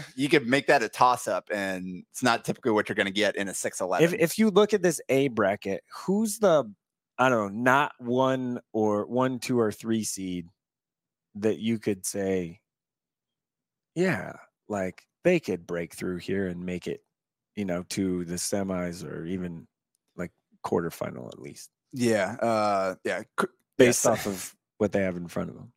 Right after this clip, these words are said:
Speaker 1: Yeah, i-, if, if we're going, uh, semifinal, then you probably <laughs> gotta look at the, the bottom half of the,
Speaker 2: Right.
Speaker 1: the bracket there.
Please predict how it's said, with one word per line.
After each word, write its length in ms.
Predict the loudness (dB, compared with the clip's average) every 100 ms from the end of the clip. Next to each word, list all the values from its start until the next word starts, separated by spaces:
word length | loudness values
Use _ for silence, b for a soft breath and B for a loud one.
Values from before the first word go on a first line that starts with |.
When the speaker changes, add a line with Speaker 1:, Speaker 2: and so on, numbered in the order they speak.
| 2
Speaker 1:
Yeah, 180 | 6 6
i-, 40 |
if, 460 | 6 4 4 0 -2
if 220 | -2 0
we're 100 | 2
going, 340 | 4 6 4 4
uh, 380 | 4 4 2 0
semifinal, 680 | 0 0 2 0 0 0 -2
then 80 |
you 80 | -2
probably 260 | 2 2 2
<laughs> 20 |
gotta 200 | -2 0
look 240 | 2 2
at 120 | 0 -2
the, 120 | -4
the 120 | -4
bottom 340 | 2 2 2 0
half 240 | 0 0
of 60 | -4
the, 260 | -6 -4 2
Speaker 2:
Right. 180 | 2
Speaker 1:
the 60 | 2
bracket 400 | 0 -2 -2 -6
there. 320 | -4 -2 -4